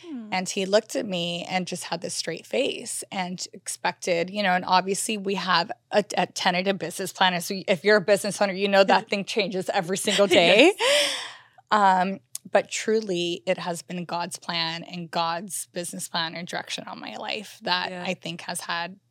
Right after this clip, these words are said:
Speaker 2: everything to do with my success and the people that God has surrounded me with and put into my life that
Speaker 1: Yeah.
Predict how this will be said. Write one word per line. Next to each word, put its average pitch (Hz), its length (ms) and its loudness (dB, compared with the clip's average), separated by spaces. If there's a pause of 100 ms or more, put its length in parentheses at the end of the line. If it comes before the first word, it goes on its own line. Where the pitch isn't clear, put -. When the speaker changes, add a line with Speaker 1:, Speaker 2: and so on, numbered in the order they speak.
(280)
Speaker 2:
everything 180 420 -6
to 220 100 -8
do 180 140 -8
with 180 180 -12
my 170 140 -8
success 185 680 -8
and 185 120 -4
the 175 80 -2
people 185 580 -8
that 185 180 -6
God 175 240 -4
has 175 180 -8
surrounded 185 560 -6
me 185 100 -6
with 180 200 -8
and 180 100 -10
put 180 160 -10
into 180 240 -8
my 165 160 -6
life 180 540 -8
that 170 240 2
Speaker 1:
Yeah. 180 220 0